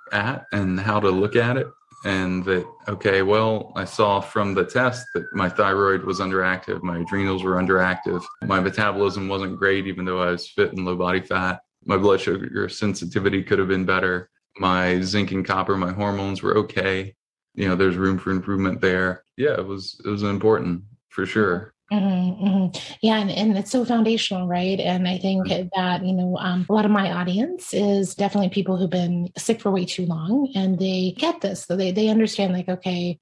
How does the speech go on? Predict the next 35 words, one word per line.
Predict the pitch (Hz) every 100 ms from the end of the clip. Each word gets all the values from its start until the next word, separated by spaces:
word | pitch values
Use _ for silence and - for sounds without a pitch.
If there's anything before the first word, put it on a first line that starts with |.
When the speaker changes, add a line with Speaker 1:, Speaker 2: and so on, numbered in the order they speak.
| -
Speaker 2:
you | 196
know, | 185
nutrition's | 180 180 - 240 - 220 214
important, | - 220 208 196 202 202 196 190 -
you | 180
know, | 180
maybe | 180 180
our | 175
food | 165 226 214
supply | 196 185 196 196
is | 190
really | 190 196
depleted | 180 180 - 202 196 185
right | 196 185
now. | 190 190 190 190
So | 180 -
they're | 175 175
gonna | 175 170 165 -
eat | 233
organic | 220 214 208 208 202 196 196 185
and | 180
they're | 180
gonna | 175 170 175 180 170
take | - 233 220 220
all | 214 202
the | 185 185 180 _
nutritional | 208 196 - 220 220 208
supplements | 208 202 202 202 196
on | 180
top | - 208
of | 202 196
all | 202
the | 185
things. | 196 196 190 190
And | 175 202 196